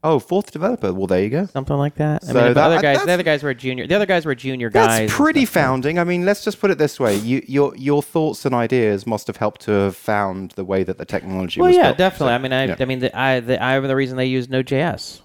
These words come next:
Speaker 1: That's right. Yeah.
Speaker 2: You know, I, I architected all the real-time systems and a bunch of other stuff. Anyway, but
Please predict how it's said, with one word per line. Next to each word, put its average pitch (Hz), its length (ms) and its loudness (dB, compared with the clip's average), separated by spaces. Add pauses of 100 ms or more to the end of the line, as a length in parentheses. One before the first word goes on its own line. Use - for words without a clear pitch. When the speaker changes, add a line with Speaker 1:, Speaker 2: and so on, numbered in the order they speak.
Speaker 1:
That's 90 200 -8
right. - 240 -8 (100)
Yeah. - 80 -14 (220)
Speaker 2:
You 107 60 -6
know, 113 220 0
I, 117 180 0 (240)
I 113 200 2
architected 120 340 -4
all 113 80 2
the 113 80 -2
real-time 117 400 -2
systems 98 580 -6
and 95 80 -2
a 87 40 -4
bunch 98 160 -2
of 107 40 2
other 101 100 0
stuff. - 200 -8
Anyway, 110 240 2
but 113 200 2